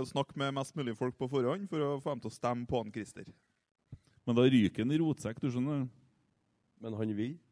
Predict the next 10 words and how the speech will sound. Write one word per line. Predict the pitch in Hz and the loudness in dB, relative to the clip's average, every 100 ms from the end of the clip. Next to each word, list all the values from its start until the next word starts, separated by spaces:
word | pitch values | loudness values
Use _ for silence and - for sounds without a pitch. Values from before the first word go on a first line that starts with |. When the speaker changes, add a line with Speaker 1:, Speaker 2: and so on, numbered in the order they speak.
| _ _ _ _ _ _ _ _ _ _ _ _ - | _ _ _ _ _ _ _ _ _ _ _ _ -12
Speaker 2:
Han, | 87 85 92 98 | -4 -4 -2 -2
eh, | 98 92 92 | 0 2 4
Speaker 1:
Han | 120 | 4
hadde | 113 101 | 4 2
ikke | 127 | 2
takket | 123 110 | 4 4
nei | 107 107 | 2 2
til | 107 | 2
det, | 104 | 2
nei. | 104 | 0